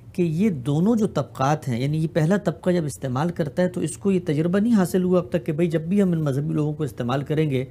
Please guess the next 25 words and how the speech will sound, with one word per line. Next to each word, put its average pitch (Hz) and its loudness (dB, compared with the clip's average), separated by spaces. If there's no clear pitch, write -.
तो 156 0
ये 160 4
कोई 170 2
स्विच 185 2
on 190 2
स्विच 175 0
off 175 2
तो 175 0
नहीं 180 2
है 220 2
कि 202 0
कल 170 2
हम 170 2
इनको 156 -6
टिश्यू 156 -4
पेपर 160 0
की 160 -2
तरह 160 0
फेंक 147 0
देंगे, 170 0
कल 165 -2
ये 165 2
हमारी 135 2
पल्ले 151 -4
पड़ेंगे। 151 -2